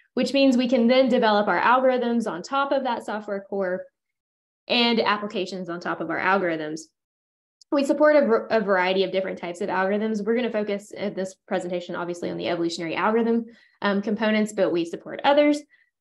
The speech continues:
Um, and the idea here with this, this software framework is that you can plug and play. You can swap out what hardware backend you're using. You can swap out what application you're using. You can swap out what algorithm you're using,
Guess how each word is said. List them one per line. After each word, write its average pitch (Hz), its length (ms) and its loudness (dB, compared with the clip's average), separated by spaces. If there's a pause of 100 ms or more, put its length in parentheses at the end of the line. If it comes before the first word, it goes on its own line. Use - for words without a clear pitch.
Um, 202 320 0 (120)
and 269 440 4
the 269 160 2
idea 294 300 4
here 311 240 2
with 269 160 0
this, 220 500 -8
this 196 580 -8
software 339 380 2
framework 220 340 -2
is 226 100 -4
that 214 120 -6
you 220 120 -4
can 214 140 -4
plug 196 220 -4
and 175 100 -8
play. 127 220 -6
You 175 180 -4
can 175 400 -8
swap 220 400 2
out 202 240 4
what 190 180 2
hardware 175 340 -2
backend 277 400 0
you're 262 100 0
using. 233 400 -4
You 180 80 -8
can 185 100 -12
swap 165 260 -8
out 160 140 -6
what 165 140 -4
application 277 600 -2
you're 262 120 2
using. 233 400 0
You 175 60 -6
can 180 120 -8
swap 170 240 -6
out 160 120 -6
what - 120 -6
algorithm 247 400 0
you're 214 200 -2
using, 196 380 -4